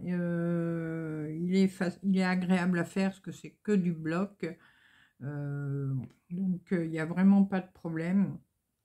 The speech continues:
Alors, il n'y a que cette couleur-là que je ne fais pas maintenant, ce qui est en vert. Parce que ce qui est en vert, c'est, euh, blanc. C'est une couleur blanche.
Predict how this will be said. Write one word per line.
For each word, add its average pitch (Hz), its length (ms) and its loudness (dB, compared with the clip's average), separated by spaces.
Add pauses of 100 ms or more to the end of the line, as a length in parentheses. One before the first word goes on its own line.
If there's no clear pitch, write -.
(960)
Alors, 214 220 6
il 208 40 8
n'y 220 60 8
a 233 60 6
que 240 240 0
cette 254 340 -4
couleur-là 240 540 2
que 220 180 0
je 202 80 6
ne 196 140 6
fais 196 160 -2
pas 233 200 -4
maintenant, 202 640 0 (240)
ce - 140 -20
qui 202 140 -4
est 196 140 -4
en 185 140 -2
vert. 180 340 0 (680)
Parce 170 200 -12
que 202 180 -2
ce 196 120 -6
qui 233 160 -4
est 226 160 -4
en 202 100 4
vert, 214 400 2
c'est, - 640 -4
euh, 165 800 -2
blanc. 196 340 4 (460)
C'est - 200 -8
une 180 160 2
couleur 185 380 -2
blanche. 170 500 -6